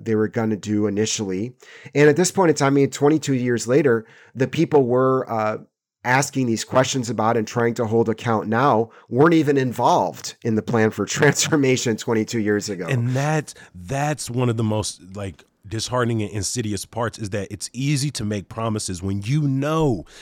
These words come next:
Speaker 2: that you're gonna pass this buck along to the next leader, C H A. I had somebody, you know, s-, tell me, it's like, "You know, it's not her fault," and, "Well, the mayor wasn't here for it." But, but that's how the system, the systemic prom-, problems continue.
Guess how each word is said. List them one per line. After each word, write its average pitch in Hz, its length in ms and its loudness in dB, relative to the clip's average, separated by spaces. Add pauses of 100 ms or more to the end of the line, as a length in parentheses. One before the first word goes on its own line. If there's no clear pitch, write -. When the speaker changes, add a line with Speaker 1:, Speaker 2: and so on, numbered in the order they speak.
(120)
Speaker 2:
that 113 140 -4
you're 123 220 -2
gonna 123 200 -2
pass 113 460 -6
this 104 240 -4
buck 107 320 -8
along 110 420 -2
to 113 160 -4
the 101 160 -4 (220)
next 123 320 -2
leader, 107 260 -2
C 98 260 -4
H 95 200 -6
A. 95 140 -4
I 95 40 -8
had 107 200 -6
somebody, 101 420 -4 (260)
you 101 120 -4
know, 95 340 -2 (160)
s-, - 160 -16
tell 110 240 -2
me, 107 120 0
it's 139 260 -4
like, 151 140 0
"You 175 120 2
know, 180 160 4
it's 185 100 0
not 190 220 0
her 220 240 2
fault," 104 480 -4
and, 107 240 -4 (320)
"Well, 117 160 -4
the 170 80 4
mayor 208 320 6
wasn't 156 280 4
here 127 120 0
for 156 100 -6
it." 139 80 -8
But, - 160 -10 (220)
but 165 200 -12
that's 170 300 -4
how 175 200 -2
the 143 140 -4
system, 160 920 2
the 127 140 -2
systemic 151 560 -2
prom-, 139 340 -6
problems 135 320 -2
continue. 131 500 -4